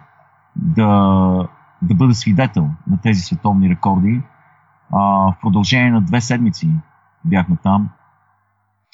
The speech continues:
и беше изключително преживяване. Най-интересното е как, а, те всъщност, а, най-големия враг на човек, който се опитва да постави с-, скоростен световен рекорд, е въздуха.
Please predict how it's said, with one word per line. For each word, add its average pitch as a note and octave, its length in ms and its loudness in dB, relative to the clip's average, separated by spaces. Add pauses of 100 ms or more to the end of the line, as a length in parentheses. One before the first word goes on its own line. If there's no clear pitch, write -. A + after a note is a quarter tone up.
(120)
и G2+ 100 0
беше B2 300 0
изключително G#2+ 800 0 (540)
преживяване. F#2+ 800 2 (480)
Най-интересното E3 680 0
е B2+ 40 -2
как, - 360 -4
а, A2 460 2 (420)
те D#3 180 2
всъщност, D#3+ 580 -2 (520)
а, A2 160 2
най-големия C#3+ 680 2
враг A#2 420 -4 (760)
на G2+ 640 2 (180)
човек, B2+ 320 -2
който - 240 -6
се - 120 -4
опитва A#2+ 340 -4
да G#2+ 120 -2
постави A#2 380 -4
с-, - 140 -14 (200)
скоростен B2 500 -4
световен A2 440 -2
рекорд, B2 300 -4 (600)
е - 80 0
въздуха. C#3+ 480 -2